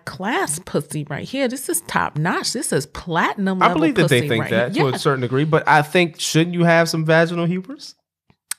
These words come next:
Speaker 1: I have lots of vaginal hubris. Lots.
Speaker 2: For those that watch the
Speaker 1: And
Speaker 2: league.
Speaker 1: lots.
Speaker 2: Uh,
Speaker 1: Um, but I
Speaker 2: <laughs>
Speaker 1: think also their vaginal hubris comes with no responsibility.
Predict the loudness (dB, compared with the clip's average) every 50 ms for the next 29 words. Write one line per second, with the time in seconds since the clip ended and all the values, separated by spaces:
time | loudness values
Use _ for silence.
0 | _ _ 2 2 2 2 0 0 0 0 0 0 0 -2 -2 -4 -4 -6 -6 -6
1 | -8 -6 -4 -4 -4 -4 -6 -8 -10 -10 -10 -12 -14 -16 _ _ _ _ _ _
2 | _ _ -20 -20 _ _ -8 -4 0 2 2 0 0 -4 -10 -14 -14 -14 -8 -4
3 | -2 2 6 6 6 6 6 4 2 2 2 0 0 0 0 0 2 2 0 0
4 | -2 -4 -8 -12 -14 -16 -16 -18 -20 -20 -20 -16 -14 -8 -2 2 4 4 4 4
5 | 4 4 4 4 2 2 0 -2 -4 -8 -10 -14 -20 -14 -4 0 2 4 6 6
6 | 4 4 4 4 2 2 2 0 -2 -4 -2 -2 -2 -4 -4 -4 -2 -2 -2 -2
7 | -4 -6 -10 _ _ _ _ _ _ _ _ _ _ _ _ _ _ _ _ _
8 | _ _ -20 -18 -12 -4 0 2 4 4 4 4 4 2 2 2 0 -2 -4 -2
9 | -2 0 0 0 0 0 0 -2 -2 -2 -2 0 2 2 2 0 0 -2 0 2
10 | 2 4 2 2 -2 -4 -12 -20 -20 _ _ _ _ _ _ _ _ _ _ _
11 | _ _ _ _ -20 -20 -20 _ _ -20 -12 _ 2 4 4 6 4 4 2 0
12 | -2 -2 -4 -4 -4 -6 -8 -10 -8 -8 -8 -8 -8 -10 -14 -18 -20